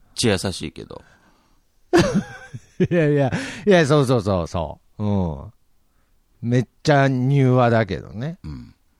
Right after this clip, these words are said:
Speaker 2: うん。けど怒ると怖いよね。
Speaker 1: 怖いね。
Speaker 2: ああ。<laughs>
Speaker 1: 男にはない怖さあるね。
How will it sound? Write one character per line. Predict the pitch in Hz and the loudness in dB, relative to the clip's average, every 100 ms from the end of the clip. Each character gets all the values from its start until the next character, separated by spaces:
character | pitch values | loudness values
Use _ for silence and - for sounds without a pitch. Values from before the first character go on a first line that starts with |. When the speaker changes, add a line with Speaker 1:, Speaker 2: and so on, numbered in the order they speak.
| _ _ - | _ _ -12
Speaker 2:
う | |
ん。 | 76 73 71 65 60 87 _ _ _ _ _ _ _ _ _ | -8 -8 -8 -12 -20 -20 _ _ _ _ _ _ _ _ _
け | 127 | -2
ど | 117 | -2
怒 | 120 170 | 2 2
る | 135 | 2
と | 82 | -4
怖 | - 82 69 | -8 -8 -8
い | |
よ | - - | -12 -20
ね。 | 64 64 - _ - - | -18 -18 -20 _ -20 -16
Speaker 1:
怖 | - 107 113 | -10 -4 -2
い | 120 | 0
ね。 | 104 101 98 87 78 71 62 - - | 0 0 0 -2 -6 -8 -12 -14 -10
Speaker 2:
あ | 85 92 87 82 85 87 - - - _ _ - | -4 -2 0 0 -2 -2 -6 -12 -20 _ _ -6
あ。 | 151 131 - 131 - | -6 -6 -10 -12 -18
<laughs> | _ - | _ -12
Speaker 1:
男 | 107 147 - 190 | -8 -6 -2 0
に | 139 | 2
は | 98 | 2
な | 95 123 | 2 0
い | 87 | 0
怖 | 92 76 | -4 -4
さ | 82 76 | -4 -6
あ | |
る | 67 67 | -6 -8
ね。 | 92 104 104 | -6 -8 -12